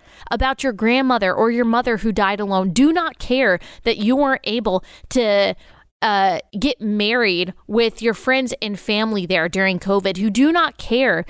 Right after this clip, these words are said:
that you weren't able to hold a funeral service for your dad who died, who do not care that your child can't read even though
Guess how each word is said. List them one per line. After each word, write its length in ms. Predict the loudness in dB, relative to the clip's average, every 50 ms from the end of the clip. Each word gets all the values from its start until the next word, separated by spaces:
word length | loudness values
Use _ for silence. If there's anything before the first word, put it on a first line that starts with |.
| -12 -8 -4
that 200 | -4 -2 0 0
you 100 | 0 0
weren't 280 | 2 2 0 0 0 -2
able 260 | -2 0 0 0 0
to 100 | 0 -2
hold 280 | 0 2 2 2 2 0
a 60 | -2
funeral 500 | -2 0 0 2 2 2 2 2 2 0
service 480 | 0 0 0 0 0 0 -2 -2 -4 -8 -14 -20 -20 -20 -8
for 200 | -4 -2 0 0
your 220 | 0 0 0 0
dad 560 | 0 0 0 0 2 2 0 0 -2 -4 -6 -12 _ _ _ _
who 160 | 0 2 2 2
died, 500 | 2 0 0 2 0 0 -2 -6 -10 -18 _ _ _ _ _ _ _ _ _ _ -20 -4 0 2
who 120 | 2 4
do 200 | 4 4 4 4
not 240 | 2 2 0 -2 -2
care 420 | -2 0 2 2 2 2 0 0 -2
that 260 | -2 -4 -4 -2 -2
your 100 | -4 -2
child 600 | -2 0 0 0 2 2 0 0 -2 -2 -6 -10 -16 -20 -20 _ _ _ _
can't 300 | -2 0 0 0 0 -2 _ -10
read 520 | -8 -6 -4 -2 0 2 2 2 0 0 -4
even 320 | -4 -2 0 0 0 0 0
though 280 | 0 0 0 0 -2